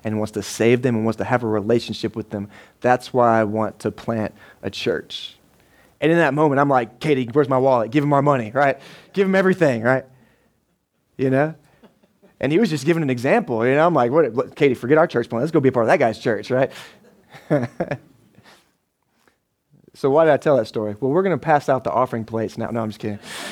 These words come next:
<laughs> Don't worry, I'm not preaching about money. You can, <sighs> okay, no, he's not money.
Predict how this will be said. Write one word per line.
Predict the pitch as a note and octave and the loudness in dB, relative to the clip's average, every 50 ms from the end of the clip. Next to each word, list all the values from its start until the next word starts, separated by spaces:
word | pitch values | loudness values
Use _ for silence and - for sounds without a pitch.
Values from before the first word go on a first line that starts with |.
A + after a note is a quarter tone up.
| - - - | -14 -16 -14
<laughs> | - - - - - - - - - - - | -14 -14 -14 -14 -16 -18 -18 -18 -18 -6 -2
Don't | D3 E3 D#3+ | 0 2 2
worry, | D3 C3+ C3 | 4 4 4
I'm | C3 C3+ | 4 4
not | D3 D3 - | 2 0 0
preaching | - D3+ C3 - C#3 | -2 -4 -6 -4 0
about | B2 B2 A2+ | 0 0 0
money. | A#2 A2+ A2+ A2 A2 | 0 -2 -4 -4 -6
You | A2 G#2+ | -6 -6
can, | - A2+ A2+ G#2+ A2 G#2+ - - - - - - - - | -6 -6 -4 -4 -4 -6 -8 -10 -16 -20 -20 -20 -20 -20
<sighs> | - _ - - - - - - - | -14 _ -2 0 0 0 0 -2 -2
okay, | C3 B2 - - B2 A2+ A2 | -2 -2 0 0 0 0 2
no, | A2 A#2 B2 A#2+ | 4 4 4 4
he's | A2 A#2+ | 4 4
not | A#2 A#2 G#2 G2+ | 2 2 2 2
money. | G#2+ G#2 G#2 A#2+ | 0 -2 -2 -4